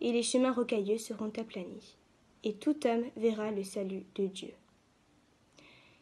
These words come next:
Il disait donc aux foules qui venaient se faire baptiser par lui, « Race de vipères, qui vous a appris à fuir la colère à venir ? Produisez donc des fruits qui confirment votre changement d'attitude, et ne vous mettez pas à dire en vous-même,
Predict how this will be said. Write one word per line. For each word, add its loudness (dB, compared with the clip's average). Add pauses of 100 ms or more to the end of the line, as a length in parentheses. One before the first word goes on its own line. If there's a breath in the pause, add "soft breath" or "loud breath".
(140)
Il 0
disait 6
donc 10
aux 6
foules 6
qui 0
venaient 8
se -4
faire -2
baptiser 0
par -4
lui, « -6 (560 soft breath)
Race 6
de 4
vipères, -2 (400)
qui 10
vous 6
a 8
appris 2
à -2
fuir -2
la 0
colère 0
à -2
venir ? 0 (920 soft breath)
Produisez 6
donc 6
des 2
fruits 0 (300 soft breath)
qui 0
confirment 4
votre -2
changement 0
d'attitude, -4 (540 soft breath)
et 6
ne 8
vous 2
mettez 4
pas 2
à 2
dire 0
en -2
vous-même, 0